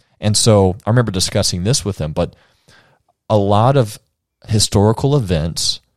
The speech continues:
would produce words that would be used and integrated into the Chinese language. And so you even see stuff dating, or that references the, uh, the Garden of Eden, where you have, like, a, a, a female,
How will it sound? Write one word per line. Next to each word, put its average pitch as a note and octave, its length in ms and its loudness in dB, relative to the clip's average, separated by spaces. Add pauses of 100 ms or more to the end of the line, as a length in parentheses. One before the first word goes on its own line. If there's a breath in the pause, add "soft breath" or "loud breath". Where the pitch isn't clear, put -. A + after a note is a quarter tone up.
(880)
would G#2 340 2 (260)
produce A#2 760 2
words G2 1040 -2
that A2 160 0
would G2 180 -4
be G#2+ 80 -2
used G#2 680 2
and F#2+ 140 -2
integrated F#2+ 680 0
into F2 300 -4
the - 100 -6
Chinese D#2 480 -4
language. E2+ 540 -4
And F#2+ 80 -4
so F#2+ 140 -2
you A2+ 160 0
even A2 220 -4
see - 180 -4
stuff F#2 360 -4
dating, F#2 400 -6 (260 soft breath)
or G2+ 160 -2
that G2+ 200 -6
references G2 720 -4
the, F2+ 340 -6
uh, D2 220 -4
the F#2+ 180 -8
Garden F#2 360 -2
of G2 120 -4
Eden, A#2+ 380 -2
where D#2 80 -6
you F2+ 140 -2
have, F#2+ 180 -2
like, F2+ 160 -4
a, D2+ 460 -6
a, - 40 -14
a - 40 -8
female, F#2+ 760 -2